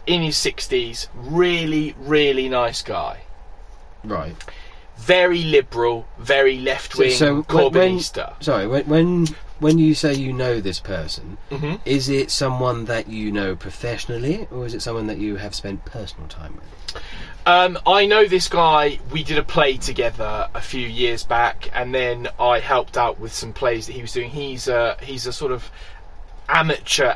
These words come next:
Speaker 1: actor.
Speaker 2: So he's an acquaintance
Speaker 1: He's an acquaintance, yeah.
Speaker 2: that
Speaker 1: We're
Speaker 2: you, you have previously got on
Speaker 1: but
Speaker 2: board.
Speaker 1: have a lot of respect for him.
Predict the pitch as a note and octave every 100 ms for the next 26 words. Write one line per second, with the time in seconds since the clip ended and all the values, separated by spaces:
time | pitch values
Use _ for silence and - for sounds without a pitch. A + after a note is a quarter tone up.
0 | - B2 - - B2 A#2 A#2 A2 A2+ A#2
1 | A2 A2+ - D3+ C3+ C3+ A#2+ - - G#3+
2 | A#3+ A3 G#3+ G3+ C#3+ A#2 G#2+ F#2+ - C3+
3 | G#2+ - - B2+ D3 A2+ G#2+ G#2 G#2 C#3+
4 | C3 - E3+ C#3 B2+ A#2+ A2+ - G3 E3
5 | D#3 F#3+ F3+ F#3+ E3+ D#3 D3 - C3+ -
6 | - A#2 G2+ F#2+ -